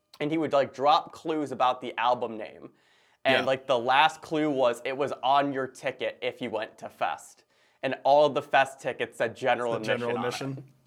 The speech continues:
Speaker 2: Okay.
Speaker 1: Mm-hmm.
Speaker 2: Nice. Yeah, I, I
Speaker 1: Yeah.
Speaker 2: think I vaguely remember something like that. Yeah.
Speaker 1: Yeah,
Speaker 2: I
Speaker 1: that's,
Speaker 2: know he, he,
Speaker 1: that's
Speaker 2: he hides it a little bit. You know, he,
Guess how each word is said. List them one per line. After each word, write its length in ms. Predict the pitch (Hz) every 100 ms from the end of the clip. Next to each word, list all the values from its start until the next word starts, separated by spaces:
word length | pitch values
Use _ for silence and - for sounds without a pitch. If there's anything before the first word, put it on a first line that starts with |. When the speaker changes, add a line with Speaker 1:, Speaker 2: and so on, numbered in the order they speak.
| _ -
Speaker 2:
Okay. 600 | 131 147 147 131 123 139 - _
Speaker 1:
Mm-hmm. 100 | 135
Speaker 2:
Nice. 480 | 139 120 123 - - _ -
Yeah, 360 | 135 151 143 113
I, 180 | 123 135
I 60 | 151
Speaker 1:
Yeah. 160 | -
Speaker 2:
think 180 | 226 233
I 120 | 214 160
vaguely 400 | 151 160 151 143
remember 560 | 139 135 127 120 120 -
something 400 | - 135 113 117
like 240 | 107 104
that. 260 | 117 107 113 _ _ _ _ _ _ _ -
Yeah. 300 | 120 104 95
Speaker 1:
Yeah, 120 | 117 101
Speaker 2:
I 80 | -
Speaker 1:
that's, 200 | 117 175
Speaker 2:
know 160 | 202 208
he, 140 | 160
he, 160 | 151 156
Speaker 1:
that's 200 | - 143
Speaker 2:
he 160 | 143
hides 380 | 135 143 143 131
it 200 | 110 - _ _ _
a 80 | 123
little 220 | 123 113
bit. 200 | 113 113
You 80 | 131
know, 120 | 120
he, 220 | 131 135